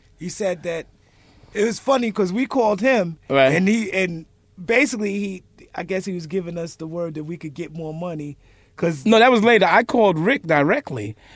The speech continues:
Speaker 2: and Rick said to me, "I'll give you a deal.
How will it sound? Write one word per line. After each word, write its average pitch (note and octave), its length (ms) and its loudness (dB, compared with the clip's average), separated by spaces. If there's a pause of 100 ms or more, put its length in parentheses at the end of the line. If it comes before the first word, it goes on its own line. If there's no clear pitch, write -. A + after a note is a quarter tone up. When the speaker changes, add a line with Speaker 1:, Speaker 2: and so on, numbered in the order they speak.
(160)
Speaker 2:
and D#3 180 4
Rick A3 160 2
said F#3 260 2
to E3 80 -4
me, D#3 460 2 (1080)
"I'll D3+ 100 4
give D#3+ 160 2
you D#3+ 80 2
a D3+ 40 2
deal. B2+ 300 0